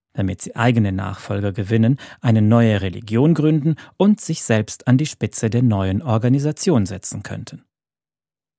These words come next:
Das hört sich vielleicht nach einer ganz guten Theorie an.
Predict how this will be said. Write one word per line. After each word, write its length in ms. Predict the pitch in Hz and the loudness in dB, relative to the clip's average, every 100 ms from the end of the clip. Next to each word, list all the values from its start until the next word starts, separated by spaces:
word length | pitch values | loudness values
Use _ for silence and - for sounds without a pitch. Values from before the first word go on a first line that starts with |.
| _ _ _ _ | _ _ _ _
Das 300 | - 98 - | -4 -4 -4
hört 180 | 104 98 | -4 -4
sich 180 | - - | -10 -8
vielleicht 420 | 113 101 107 - | -4 -4 -6 -4
nach 140 | 110 | -4
einer 240 | 104 104 101 | -2 -2 -2
ganz 260 | 104 120 | -4 -6
guten 300 | - 135 120 | -8 -8 -8
Theorie 420 | - 110 113 185 127 | -4 -4 -2 -4 -6
an. 200 | 107 | -12